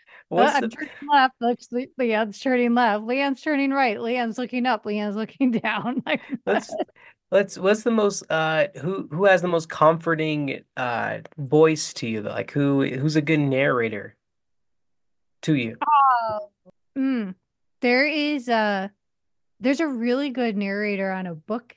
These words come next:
Speaker 2: that I'm listening to on Audibles. I don't remember his name. I'd have to look it up, but I really like him. I know I've heard him on other books.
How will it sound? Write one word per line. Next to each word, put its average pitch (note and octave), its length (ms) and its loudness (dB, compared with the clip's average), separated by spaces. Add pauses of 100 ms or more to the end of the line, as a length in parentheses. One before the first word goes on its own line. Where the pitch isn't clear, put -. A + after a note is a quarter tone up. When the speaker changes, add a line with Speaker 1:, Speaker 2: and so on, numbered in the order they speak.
Speaker 2:
that F#3+ 140 -6
I'm F#3 140 -6
listening G#3 340 -6
to A#3 140 -8
on G3 220 -6 (100)
Audibles. A#3+ 400 -6 (400)
I G#3+ 100 -4
don't A3 160 -8
remember G#3+ 300 -8
his G3+ 140 -6
name. G3 240 -4
I'd A3+ 120 -12
have A#3 160 -6
to A3+ 100 -6
look A#3 200 -6
it G#3 160 -8
up, - 380 -6
but G#3+ 100 -2
I G#3 60 -2
really A3 340 -4
like G#3 240 -4
him. F#3+ 100 -8
I F3+ 80 -8
know G3+ 120 -4
I've G#3+ 160 -4
heard G#3 160 -4
him G3 80 -6
on F#3 140 -6
other F#3 180 -6
books. F3+ 480 -10